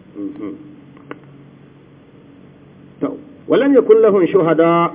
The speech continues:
kuma ba su da shaidu alaihi akan abin ga da suka je himatan da shi illa anfusahum sai kansu. Lalle su sun gani, amma ba su samu shaidar da wani ba. Badalun badali ne shi illa anfusahum din daga shuhada. Aw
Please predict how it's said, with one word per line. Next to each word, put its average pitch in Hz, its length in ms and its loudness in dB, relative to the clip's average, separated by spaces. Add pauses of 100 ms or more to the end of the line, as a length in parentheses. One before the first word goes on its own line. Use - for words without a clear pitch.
(100)
kuma 208 200 0
ba 214 240 0
su 190 80 -2
da 180 120 -4
shaidu 156 440 0
alaihi 156 360 0
akan 185 360 -6
abin 160 260 -2
ga 160 80 0
da 151 100 -2
suka 151 220 -6
je 135 200 -4
himatan 151 480 -2
da 107 80 -6
shi 147 160 -4 (100)
illa 165 260 -2
anfusahum 117 600 -8
sai 131 160 -10
kansu. - 260 -14 (180)
Lalle 175 300 -4
su 165 160 -6
sun 147 140 -6
gani, 135 200 -8 (340)
amma 160 240 -6
ba 151 60 -10
su - 120 -12
samu 127 200 -12
shaidar 120 300 -10
da - 80 -18
wani - 160 -18
ba. - 80 -20 (1200)
Badalun 208 360 4
badali 202 380 0
ne 185 140 2
shi 160 200 -2
illa 175 240 -4
anfusahum 151 440 -2
din 139 120 -6
daga 131 220 -4
shuhada. 123 400 -8 (1300)
Aw 214 120 6